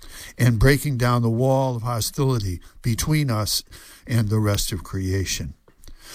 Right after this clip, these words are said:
This is the Almanac for March twenty-seventh to April third, twenty fifteen, the first quarter to the full pink moon. And here are some natural events for this quarter moon.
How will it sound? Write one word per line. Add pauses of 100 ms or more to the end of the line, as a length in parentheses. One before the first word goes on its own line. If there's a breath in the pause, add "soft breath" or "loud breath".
(360 loud breath)
This
is
the
Almanac
for
March
twenty-seventh
to
April
third,
twenty
fifteen, (640 loud breath)
the
first
quarter
to
the
full (120)
pink (120)
moon. (1040 loud breath)
And
here
are
some
natural
events
for
this (160)
quarter
moon.